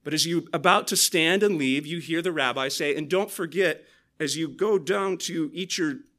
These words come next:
your dinner this Sabbath, be careful not to drag a chair across your dirt floor,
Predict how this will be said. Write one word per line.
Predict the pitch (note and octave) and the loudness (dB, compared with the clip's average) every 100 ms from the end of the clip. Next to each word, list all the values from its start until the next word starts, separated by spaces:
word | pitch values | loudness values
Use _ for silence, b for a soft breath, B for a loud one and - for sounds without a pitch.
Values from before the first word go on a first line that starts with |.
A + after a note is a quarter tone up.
| _ | _
your | C#3 C3 | -8 -2
dinner | A#2+ G#3+ F#3 | 4 4 4
this | C#3 C3 - | 2 0 -2
Sabbath, | A#2+ C3 B2+ b b | -4 -6 -8 b b
be | - | -12
careful | C#3 F#3+ G3 F#3 | -4 -2 -2 -2
not | E3+ D#3+ | -4 -6
to | - | -8
drag | B2+ C#3 D3+ F3+ F3 | -8 -2 0 0 0
a | - | -4
chair | - - F3 F3 A#2+ | -4 -4 -2 -2 -2
across | - E3 F3 - | -6 -4 -2 -2
your | E3+ | -4
dirt | C#3 D#3+ D3+ D3+ | -4 -6 -6 -6
floor, | F3+ F3+ D#3 | -4 -2 -2